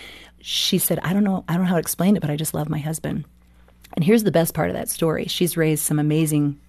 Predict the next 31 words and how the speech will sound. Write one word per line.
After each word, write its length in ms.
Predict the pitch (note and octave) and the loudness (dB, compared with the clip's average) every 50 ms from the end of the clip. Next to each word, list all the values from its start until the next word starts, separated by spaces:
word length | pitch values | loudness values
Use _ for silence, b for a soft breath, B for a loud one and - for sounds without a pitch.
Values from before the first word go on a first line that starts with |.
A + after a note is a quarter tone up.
| - - - | -20 -10 -10
children 400 | - - E3 D#3+ C#3+ D3+ D3 D3 | -2 0 2 2 2 2 2 0
that 100 | D3+ - | 0 -2
love 180 | E3 E3 E3 | -2 -4 -4
Christ. 420 | - - D#3 D3+ D3+ E3+ - - - B B B B B B B B B B B B | -4 -4 -2 -2 -2 -4 -6 -8 -12 B B B B B B B B B B B B
And 160 | F3 E3 D#3 | 0 0 0
she 140 | - - F3+ | 2 0 0
said, 260 | - - F#3+ F3 D#3+ | 0 2 2 2 2
"You 80 | F3+ G3+ | 2 2
know, 180 | G#3 G#3 G#3+ G#3+ | 2 2 2 2
I 80 | G3 | 2
know 140 | F#3 G3 F#3+ | 4 4 4
other 140 | F#3 F#3 G3 | 4 4 2
people 280 | G3 - G3+ G3 G3+ G3 | 0 0 0 0 0 0
would 100 | G3+ G#3 | 0 0
have 120 | A3 G#3 | 0 -2
left 580 | G3+ E3 D3+ D#3 D#3+ F3 - - - - - - | -2 -2 -2 -2 -4 -6 -10 -14 -18 -18 -10 -6
that 180 | E3+ E3+ F3+ - | -4 -4 -4 -4
hard, 320 | - - E3 D#3 D#3+ D#3+ D#3 | -4 -4 -4 -4 -4 -4 -6
difficult 420 | E3 D#3+ - E3+ - - F#3+ - | -6 -6 -6 -6 -4 -4 -4 -4
marriage." 420 | - D3 D3 D3 D3 D#3+ D#3+ - - | -4 -4 -4 -4 -6 -6 -8 -2 0
And 80 | F3+ | 2
not, 200 | F3 F3 F3+ F3+ - | 2 2 2 0 -2
I'm 80 | F#3+ F3+ | -2 0
not 100 | F3+ E3+ | 0 0
talking 100 | F3 F3+ | 0 0
about 180 | F3+ F3+ E3+ E3 | 2 2 2 2
abuse. 400 | E3 D3+ E3 D#3 D3 D3 C#3+ - | 0 0 0 0 0 0 -2 -2
I'm 80 | D#3 | -4
just 160 | D3 D#3+ - - | -4 -4 -4 -4
talking 260 | D#3+ D#3 - - D#3 | -4 -4 -2 -2 -2
about 360 | D3 D3+ D3+ D3 D3 C#3+ - | 0 0 0 0 0 -2 -4